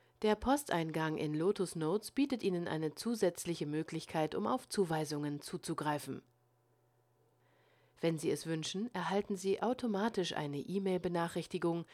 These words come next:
sobald Sie eine neue Aufgabe in Favis erhalten.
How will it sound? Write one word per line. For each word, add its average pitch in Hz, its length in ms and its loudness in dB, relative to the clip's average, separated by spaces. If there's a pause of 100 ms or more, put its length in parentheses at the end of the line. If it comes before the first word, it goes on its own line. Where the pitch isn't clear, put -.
(160)
sobald 202 420 2
Sie - 140 -2
eine 196 240 2
neue 190 420 4
Aufgabe 160 540 -2
in 170 220 0
Favis 147 460 -4
erhalten. 151 600 -2